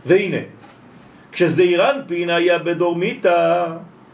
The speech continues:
ידע המן הרשע שברגע חזרת המוחין בו, מה יקרה? הוא יתעורר. הרי המוחין עוד מעט חוזרים אליו. <clears throat> בשביל מה זה היה הניתוק ש-, של המוחין שלו לתת לה?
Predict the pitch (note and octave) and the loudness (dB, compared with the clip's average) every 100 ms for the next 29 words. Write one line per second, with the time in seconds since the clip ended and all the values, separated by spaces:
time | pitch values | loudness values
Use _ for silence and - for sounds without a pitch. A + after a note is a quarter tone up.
0 | - - C3+ F3+ D#3 A#3 B3+ D3+ F3+ G3 | -20 -6 2 2 2 0 0 0 -4 -2
1 | A3+ G#3 F3+ F3 G3+ G#3 - D#3 E3 E3+ | -2 0 0 -2 -2 -4 -2 -2 0 0
2 | G#3+ A#3+ A3 - F3 D3+ E3+ G#3 F#3 D3 | 2 2 0 -2 -2 0 0 0 0 -2
3 | D3 - C#4+ C#4+ D#3+ D3+ - - - - | -2 -2 -2 2 2 2 -4 -20 -20 -20
4 | - - - - - - - - - D#3+ | -20 -20 -20 -20 -20 -20 -20 -20 -6 0
5 | G#3+ - D3 E3 - _ _ _ - - | 0 0 0 0 -4 _ _ _ -20 -10
6 | A2+ A#2+ F#3 B3 D4+ - - - - - | -6 -2 2 4 2 0 -14 -20 -18 -10
7 | G#2 B2+ B2+ C3+ C3 C3+ D#3 D#3 D3 D#3 | -4 0 0 0 -2 -2 -2 0 0 0
8 | D#3 - D3+ D4+ E4 G3+ A#2+ - - - | -2 -4 -4 -2 0 0 0 -4 -10 -14
9 | - - - D#3+ C#3+ G#2+ - - - - | -10 -6 -4 -4 -4 -6 -12 -20 -20 -20
10 | - - - - - C3+ G#3+ C4 C4 G3 | -20 -20 -20 -18 -8 -4 0 2 2 2
11 | E3+ D#3+ C#3+ C#3+ - C#3 C#3 C#3 E3+ E3 | 0 0 0 0 -2 -4 -4 -6 -6 -4
12 | - D#3+ D3 C#3+ D3 C#3+ C3+ D3+ D3 D3 | -2 0 0 0 0 0 -2 -4 -2 0
13 | C3+ B2+ B2 A#2+ C#3 B2+ B2 | 2 2 0 0 -2 -2 -4